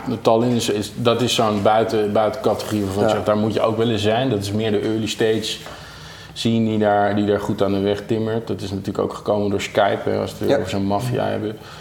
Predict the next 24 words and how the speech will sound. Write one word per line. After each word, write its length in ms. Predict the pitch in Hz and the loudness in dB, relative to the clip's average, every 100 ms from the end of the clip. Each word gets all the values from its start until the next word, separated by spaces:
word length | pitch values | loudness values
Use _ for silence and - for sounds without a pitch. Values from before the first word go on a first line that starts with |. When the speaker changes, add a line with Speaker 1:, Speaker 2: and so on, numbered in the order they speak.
| - - - | -18 -18 -10
Speaker 1:
Ehm, 640 | - 107 107 104 104 104 101 104 - | -4 0 2 2 2 0 -4 -8 -14
eh, 800 | - 95 50 95 - 50 50 50 - - | -8 -6 -4 -2 -2 -2 -2 -4 -6 -12
maar 180 | - - | -6 -6
goed, 220 | - 110 - | -4 -4 -2
het, 180 | 107 - | -4 -2
het 200 | 117 - | -4 -2
echte 280 | - 131 107 | -2 0 2
werk, 380 | 113 117 - - | 4 2 0 -6
ja, 180 | 104 101 | -2 -2
dat 160 | 101 - | -2 -2
gebeurt 520 | 113 113 120 120 - - | 0 2 2 0 -6 -12
voor 540 | - 120 110 107 107 - | -6 0 2 4 2 2
V 140 | 120 | 0
C, 320 | 104 143 123 | 0 0 0
gebeurt 480 | 113 98 113 123 113 | 0 2 4 4 2
vaak 360 | - 123 120 113 | 2 2 2 0
in 120 | 101 | 0
Londen. 400 | 110 127 139 165 - - - | 0 0 -2 -4 -8 -14 -10
Daar 140 | - 98 | -6 -2
zitten 380 | 110 123 123 | 0 0 2
ook 160 | 120 113 | 0 -2
de 60 | 113 | -2
meeste. 540 | 113 117 113 - 131 | 0 0 -2 -4 -2
Dus 300 | 107 107 - | -2 -4 -8